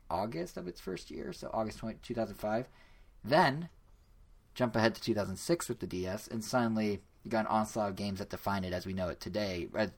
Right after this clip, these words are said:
as, as, like, what sold the system. Brain Age, Big Brain Academy, casual-friendly new Super Mario Brothers, all the more, like, casual-focused stuff,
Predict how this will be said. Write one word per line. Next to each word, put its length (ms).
as, 300
as, 540
like, 200
what 140
sold 220
the 80
system. 440
Brain 240
Age, 320
Big 160
Brain 180
Academy, 400
casual-friendly 640
new 140
Super 240
Mario 320
Brothers, 340
all 220
the 80
more, 220
like, 180
casual-focused 800
stuff, 280